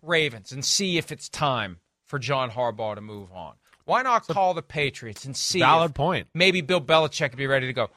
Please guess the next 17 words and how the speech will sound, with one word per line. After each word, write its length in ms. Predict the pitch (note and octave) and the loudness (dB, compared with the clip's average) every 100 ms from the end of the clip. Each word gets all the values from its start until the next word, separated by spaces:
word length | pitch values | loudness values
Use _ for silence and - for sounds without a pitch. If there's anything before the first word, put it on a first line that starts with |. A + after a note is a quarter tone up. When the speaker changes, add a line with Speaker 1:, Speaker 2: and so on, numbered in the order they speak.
| _ | _
Speaker 1:
Why 260 | C3+ F3 C#4+ | 2 6 8
not 260 | E4 D#4+ D#4 | 10 10 8
call 320 | - D#4 D#4 | 8 10 10
the 120 | D#4 | 6
Rams? 800 | C4+ C#4 D#4 E4 C4+ C#3 G2+ - - _ - | 6 8 10 10 8 2 -10 -12 -14 _ -4
I-, 60 | F#3+ B3+ B3 | 2 4 2
it's, 180 | C4+ - B3 | 0 -2 0
it's 140 | C4+ E4 | 4 6
a 80 | |
family 720 | D4+ - - C#4 D4+ D#4+ E4 D4+ | 6 4 8 10 10 10 8 8
call. 640 | - D#4 E4 D4 G#3 C#3 - - - | 10 12 12 12 8 2 -10 -12 0
It's 240 | B3 - | 0 2
the 120 | - | 2
Waltons 480 | B3 C4 D4+ C#4+ A#3 | 6 6 6 4 -6
and 100 | D4 | -6
the 60 | D4+ | -6
Cronkies. 880 | - C#4+ E4 - C4+ F3+ A2+ - | 6 8 8 4 -2 -2 -4 -10